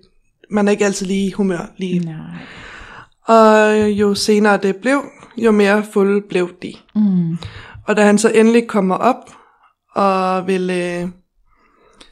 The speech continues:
Speaker 1: ja, vil ligesom spørge sådan, om vi
Speaker 2: Ja.
Speaker 1: skulle ud og knalde, så siger jeg jo så nej.
Speaker 2: Mm.
Speaker 1: Øhm,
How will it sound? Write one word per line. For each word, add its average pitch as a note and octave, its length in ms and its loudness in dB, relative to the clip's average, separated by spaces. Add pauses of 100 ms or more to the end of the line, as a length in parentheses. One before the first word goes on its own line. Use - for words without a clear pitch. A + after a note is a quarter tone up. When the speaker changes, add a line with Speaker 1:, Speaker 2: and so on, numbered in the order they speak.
(560)
Speaker 1:
ja, F#3+ 180 -2 (380)
vil G#3 100 0
ligesom G3 240 -2
spørge G3 360 -2
sådan, G3+ 240 -4
om F#3 120 -4
vi F3+ 40 -4
Speaker 2:
Ja. F#3+ 40 -4
Speaker 1:
skulle F#3 140 -2
ud F3+ 60 -4
og - 40 -18
knalde, G3 300 -4
så A3 120 -8
siger G#3+ 240 -2
jeg F3+ 140 -4
jo F3 80 -6
så G3 160 -6
nej. A3+ 240 -4 (280)
Speaker 2:
Mm. G3 220 0 (1120)
Speaker 1:
Øhm, F3+ 600 -8